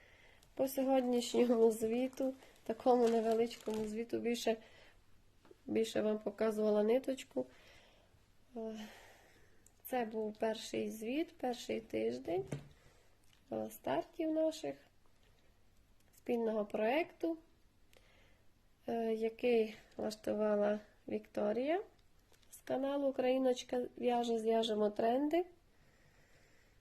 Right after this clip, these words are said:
Цьому буду завершувати. До нових процесиків, до нової зустрічі. З вами була Оксана і канал Оксімур Хендмейд по-українськи. Дивіться нас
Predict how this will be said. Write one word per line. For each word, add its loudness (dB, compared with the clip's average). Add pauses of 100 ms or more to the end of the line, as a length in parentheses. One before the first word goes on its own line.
(140)
Цьому 2
буду 6
завершувати. 6
До 2
нових 4
процесиків, 0 (140)
до -2
нової 4
зустрічі. 2 (1400)
З -8
вами 4
була 2
Оксана 4 (160)
і 0
канал 2
Оксімур 0 (340)
Хендмейд 0 (240)
по-українськи. -2 (180)
Дивіться 0
нас 2